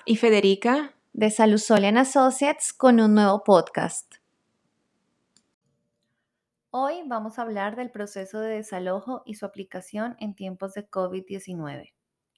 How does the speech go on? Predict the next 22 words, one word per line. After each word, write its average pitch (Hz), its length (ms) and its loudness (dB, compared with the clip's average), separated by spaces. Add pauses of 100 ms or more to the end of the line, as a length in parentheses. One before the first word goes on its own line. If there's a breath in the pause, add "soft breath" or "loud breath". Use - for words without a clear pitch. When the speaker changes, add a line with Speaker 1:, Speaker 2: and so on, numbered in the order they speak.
(460)
Speaker 2:
Como 240 240 -6
probablemente 262 920 -4
es 226 160 -8
de 240 100 -8
conocimiento 226 640 -8
de 226 120 -4
algunos, 190 640 -8 (360)
el 208 140 -8
día 208 220 -2
de 269 80 -2
ayer, 214 500 -4
primero 196 340 -6
de 214 120 -2
septiembre 196 580 -8
de 180 120 -4
dos 170 200 -10
mil 190 180 -8
veinte, 214 520 -6 (320)
el 220 180 -6
gobernador 220 640 -2
Ron 247 300 -4
DeSantis 226 760 -8